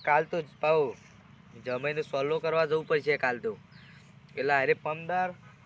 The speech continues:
પમદારે નાખવું પડશે અમારે તો ખાતર. ફોને કને આવું શિખર?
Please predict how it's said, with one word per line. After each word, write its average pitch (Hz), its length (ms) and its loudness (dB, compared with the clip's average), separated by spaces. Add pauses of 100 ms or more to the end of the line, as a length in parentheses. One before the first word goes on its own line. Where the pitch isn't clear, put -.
(380)
પમદારે 180 520 0 (480)
નાખવું 165 300 -2
પડશે 165 220 2
અમારે 156 220 0
તો 170 80 2
ખાતર. 196 480 2 (2000)
ફોને 147 680 -4
કને 196 180 -4
આવું 131 200 -2 (100)
શિખર? 120 280 -12